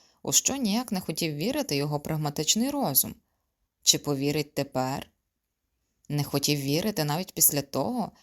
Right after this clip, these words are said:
як його власна донька побувала у шкірі русалки і мала великий риб'ячий хвіст.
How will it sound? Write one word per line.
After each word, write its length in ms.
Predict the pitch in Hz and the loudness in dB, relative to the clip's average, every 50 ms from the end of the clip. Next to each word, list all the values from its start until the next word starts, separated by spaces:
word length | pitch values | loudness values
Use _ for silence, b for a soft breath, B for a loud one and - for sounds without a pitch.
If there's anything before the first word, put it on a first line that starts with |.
| b b b - | b b b -2
як 200 | 143 147 143 143 | -2 0 2 0
його 200 | 147 151 220 262 | 0 2 0 0
власна 420 | 247 196 208 233 - - 180 160 | 2 2 2 4 4 2 2 0
донька 400 | 151 135 139 135 311 302 - 170 | 0 -2 -4 -4 -4 -2 -2 -2
побувала 560 | - - 151 147 147 143 147 151 180 190 175 | 0 -2 -2 -2 -2 0 0 0 0 0 2
у 60 | 156 | 2
шкірі 360 | 147 - - - 180 180 175 156 | 2 2 2 0 0 0 0 0
русалки 760 | 139 135 - - - 131 147 202 262 - - 202 156 b b b b b b b | 2 4 4 6 6 4 0 -4 -6 -8 -8 -10 -10 b b b b b b b
і 140 | - - 143 | -4 -4 -2
мала 300 | 139 135 175 226 247 202 | -2 -2 -2 0 0 0
великий 480 | 170 165 151 147 180 202 - 185 170 160 | 0 0 0 0 0 -2 -2 -2 0 0
риб'ячий 480 | 170 165 156 160 160 170 - - 247 | 0 0 0 0 0 2 2 0 0
хвіст. 600 | 240 - - 302 294 254 160 - - - - - | 0 -4 -4 -4 -2 -2 0 2 0 0 -2 -4